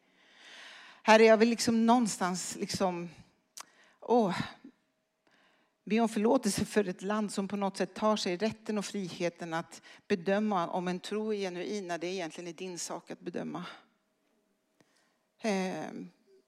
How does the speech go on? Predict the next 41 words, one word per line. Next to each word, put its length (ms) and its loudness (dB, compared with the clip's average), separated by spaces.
men 100 0
Herre, 260 2
jag 180 0
ber 400 2
att 200 -2
den 140 -2
här, 360 2
de 140 2
här 80 8
juristerna 840 4
och 60 2
de 140 2
här 400 2
domarna 640 0
som 180 -2
har 240 2
den 140 -2
här 100 -2
svåra, 680 -4
svåra 360 0
uppdraget, 880 -4
vi 120 -2
ber 180 2
om 60 -2
din 200 -4
rätt 320 -6
och 60 -8
rättfärdighet 760 -6
över 220 -10
dem. 220 -10
Vi 120 0
ber 200 4
om 100 -2
ditt 220 -6
ljus 600 0
över 280 -6
dem, 160 -6
att 140 -10
kunna 300 -6
fatta 480 -6
rätta 560 -10